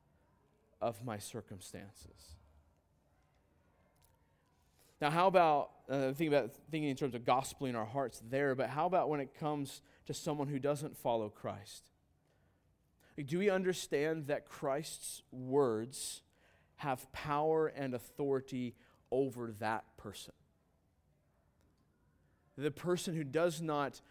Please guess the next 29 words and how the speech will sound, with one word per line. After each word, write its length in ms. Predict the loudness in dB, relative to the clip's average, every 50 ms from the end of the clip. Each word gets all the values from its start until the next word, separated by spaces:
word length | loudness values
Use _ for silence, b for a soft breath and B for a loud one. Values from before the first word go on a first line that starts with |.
| b b b
want 360 | -6 -2 0 0 0 0 -2
to 80 | -8 -8
follow 360 | -4 0 0 2 2 0 -2
Christ, 480 | -6 -6 -4 -2 -2 -2 -2 -4 -8 -12
the 80 | -10
person 380 | -6 -4 -4 -4 -4 -6 -6 -4
who 160 | -2 -4 -4 -6 B B
seemingly 560 | -10 -6 -4 -2 -2 -2 -2 0 0 0 0
does 340 | 2 2 2 2 2 2 0
not 240 | -2 -2 -2 -2 b b b b
follow 400 | -18 -4 0 2 2 4 2 0
Christ 500 | -2 -4 -6 -2 -2 -2 -2 -2 -6 -8
and 120 | -6 -4 -4
rejects 520 | -4 -4 -4 -4 -4 -4 -4 -4 -10 -14
Christ, 360 | -10 -4 -4 -4 -4 -4 -6
even 220 | -8 -6 -4 -2 -2
an 140 | -2 -4
enemy 640 | -4 -4 -4 -2 -2 -2 -2 -2 -2 -2 -2 -2 -4 B B B B B -2
of 340 | 0 2 2 0 0 -4 -4
God, 400 | 2 4 4 4 4 2 0 -4 b b b b -6
do 100 | -2 0
we 120 | 2 2
understand 580 | 2 0 0 -4 -6 -4 -2 0 0 0 0 -2
that 100 | -6 -6
Christ's 540 | -10 -8 -6 -4 -4 -4 -6 -10 -14 -14 -10
words 320 | -4 0 0 0 0 0 -6
still 460 | -12 -14 -14 -8 -2 2 2 2 2
have 320 | 0 -6 -10 -12 -12 _
power 560 | -14 -6 -2 0 0 2 2 2 2 0 -2